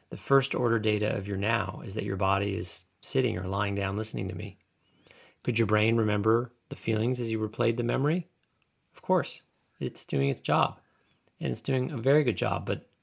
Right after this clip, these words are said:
are those feelings first order data? No. A body that is sitting or lying down can think about the past or the future, but is it the past or future happening as you're thinking about it? No, of course not. What is the first order data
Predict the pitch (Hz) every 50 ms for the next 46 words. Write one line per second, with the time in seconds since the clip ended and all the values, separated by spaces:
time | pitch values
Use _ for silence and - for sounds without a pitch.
0 | _ _ _ - 113 110 107 113 113 107 - - 123 117 113 110 104 98 - -
1 | 113 98 - - 110 104 98 95 92 95 92 104 117 156 170 - _ _ _ _
2 | _ _ _ _ _ _ - 180 196 165 - - _ _ _ _ _ _ _ _
3 | _ _ _ _ _ _ _ _ _ 127 113 123 131 139 143 147 147 143 139 139
4 | - - - 127 113 120 123 123 123 120 107 98 98 98 101 107 107 107 104 101
5 | 98 98 98 98 101 98 - - 101 - - 147 147 147 113 101 90 - - -
6 | - 95 90 87 92 98 - - - - - _ _ _ - - - _ _ _
7 | _ - 120 117 107 - - 98 90 - - 101 95 101 101 92 - - _ -
8 | - - - - _ _ _ _ _ _ - - 98 101 95 - - - - 101
9 | 98 95 - - - - - 113 107 - - 117 101 95 101 101 98 - 117 117
10 | 117 113 107 110 110 - - 117 110 104 - 135 127 127 131 135 139 151 165 180
11 | - _ _ _ _ _ _ _ _ _ _ _ 226 214 - - - - - 147
12 | - - - 143 139 143 - _ _ _ _ _ _ _ _ _ _ _ _ _
13 | _ _ _ 254 190 151 127 127 123 120 123 110 - - 117 107 95 - - -
14 | 113 104 101 101 95 98 98 98 95 95 101 -